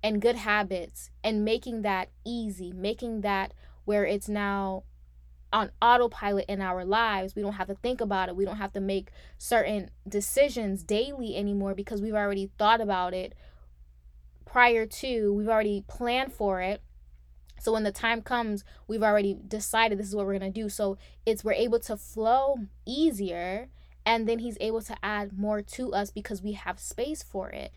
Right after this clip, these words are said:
And so that was what that year was about. And again, like, I can testify that's exactly what happened. I started to create systems for my life and been able to implement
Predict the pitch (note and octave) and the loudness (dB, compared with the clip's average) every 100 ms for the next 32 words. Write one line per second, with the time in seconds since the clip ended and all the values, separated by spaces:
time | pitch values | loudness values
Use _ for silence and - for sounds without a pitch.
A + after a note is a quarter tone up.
0 | - A#3 A#3+ B3 C4 D4+ B3+ A#3+ A3 G#3+ | -6 -4 0 2 2 0 -2 -2 -2 -4
1 | G#3 G3+ G3 G3+ - - G3+ G3 G3 G3+ | -4 -2 -4 -6 -12 -6 -4 -4 -4 -2
2 | G#3+ G3+ F#3+ - G3+ G3 F#3+ F#3+ G3 - | -2 -2 -4 -6 -6 -6 -6 -8 -10 -16
3 | - - - - - G#3 G#3+ B3+ B3 G#3 | -20 -20 -20 -18 -6 -6 -2 -2 -2 -2
4 | G3 F#3+ - F#3+ G#3 G3+ A3 B3+ C4 - | -2 -4 -2 -4 -4 -8 -8 -8 -10 -10
5 | G3+ G3 G3 G3+ - - - - G#3+ G#3+ | -8 -6 -8 -10 -14 -20 -20 0 0 0
6 | A#3 F#3+ A#3+ A3 A#3 A3+ A3 A#3 - A#3 | -4 0 -2 -2 -4 -4 -4 -6 -6 -8
7 | G#3+ G#3 G#3 - G#3+ G#3 G#3 - G#3+ G3+ | -6 -6 -6 -6 -6 -6 -10 -8 -8 -6
8 | G#3+ A3 G#3+ G#3+ G3+ G3 G3 G#3 A3 G#3 | -10 -10 -10 -8 -6 -6 -6 -6 -8 -10
9 | G3 G3+ G3 G3+ - - - - - - | -10 -10 -8 -10 -12 -20 -20 -20 -20 -20
10 | - A3 - G#3+ A3 G#3+ - G3+ G#3 G#3 | -8 -6 0 0 0 -4 -8 -8 -6 -4
11 | G3 G3 F#3+ | -4 -6 -10